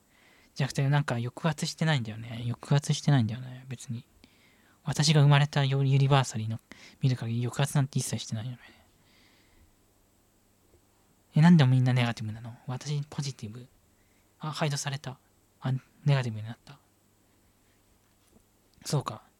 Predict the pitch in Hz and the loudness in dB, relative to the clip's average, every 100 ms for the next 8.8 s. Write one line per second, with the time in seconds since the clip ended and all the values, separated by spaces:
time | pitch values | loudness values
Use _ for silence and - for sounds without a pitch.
0 | _ _ _ _ _ _ _ - 147 127 | _ _ _ _ _ _ _ -4 -2 -2
1 | 135 - - 139 127 127 113 110 113 110 | -6 -4 2 4 2 0 -4 -6 -10 -14
2 | _ _ _ _ _ _ _ _ _ - | _ _ _ _ _ _ _ _ _ -6
3 | 139 127 - 117 110 - - - - - | -4 -4 -4 -4 -6 -12 -16 -20 -20 -16
4 | - - - - _ _ _ _ _ _ | -14 -14 -18 -20 _ _ _ _ _ _
5 | _ _ _ - 131 120 110 110 - - | _ _ _ -6 -4 -4 -8 -10 -12 -16
6 | 156 _ _ - 139 120 113 - _ _ | -20 _ _ -4 -2 -2 -4 -6 _ _
7 | _ _ _ _ _ - 135 120 117 113 | _ _ _ _ _ -10 -6 -4 -4 -6
8 | - 120 - - - - - - | -8 -14 -14 -18 -18 -14 -14 -14